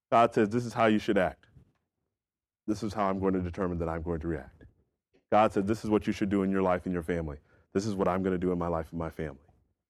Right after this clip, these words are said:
Hey, don't, don't get your scuba gear on too far and go too deep until we start getting the, the basic things that God has called us to do. So as we look at it, authority is a good thing. The wrong response to any authority is always rebellion.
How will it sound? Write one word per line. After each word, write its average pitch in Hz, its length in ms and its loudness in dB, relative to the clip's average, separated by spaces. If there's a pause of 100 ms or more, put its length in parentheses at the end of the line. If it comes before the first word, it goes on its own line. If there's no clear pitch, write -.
(560)
Hey, 185 100 -2
don't, 147 280 0
don't 170 140 2
get - 120 0
your 151 80 0
scuba 180 220 0
gear 143 160 4
on 139 180 4
too 160 180 0
far 147 440 4
and 117 100 0
go 143 100 8
too 143 180 0
deep 156 340 -2 (640)
until 139 220 -4
we 135 100 2
start 123 260 2
getting 123 300 0
the, 117 180 -2 (760)
the 131 80 -6
basic 135 360 2
things 151 200 2
that 123 80 0
God 127 180 2
has 113 80 0
called 117 220 2
us 107 100 0
to 110 80 -2
do. 101 260 2 (260)
So 131 120 6
as 131 60 8
we 143 80 6
look 165 160 6
at 160 100 10
it, 139 180 4 (260)
authority 185 380 8
is 170 120 8
a 175 40 8
good 156 240 8
thing. 147 400 8 (680)
The 123 60 6
wrong 139 240 10
response 160 500 6
to 143 120 4
any 170 220 6
authority 151 400 8
is 135 120 8
always 143 300 10
rebellion. 135 440 8